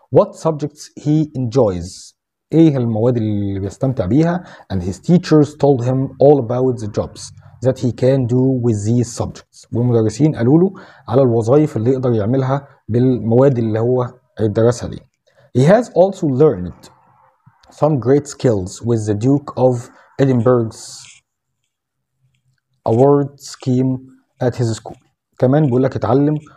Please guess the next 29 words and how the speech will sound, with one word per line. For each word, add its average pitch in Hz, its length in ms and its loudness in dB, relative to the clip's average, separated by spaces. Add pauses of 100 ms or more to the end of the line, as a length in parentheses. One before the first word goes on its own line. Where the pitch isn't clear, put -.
(120)
مهارات 107 580 -2
رائعة 117 280 0
جدا 135 280 0
مع 127 440 -2
دوك 131 540 -2
إدنبرغ. 110 420 0 (760)
آه، 98 100 -6
دوك 147 300 2
ده 156 300 0 (220)
حاجة 147 260 0
زي 123 180 0
إيه؟ 123 540 -2 (380)
زي 107 260 2
ال-، 98 600 -4
زي 107 100 0
المحافظ 120 480 0
عندنا 110 300 -2
كده 101 180 -4
يعني. - 160 -18 (840)
وإدنبرغ 147 500 4
دي 131 120 0
مقاطعة 143 380 -2
موجودة 120 340 -2
في - 80 -12
إنجلترا. 98 420 -6 (600)
كان 120 120 0
اسمه، 139 440 -2 (160)
آه، 101 300 0 (1300)
أو-، 131 340 2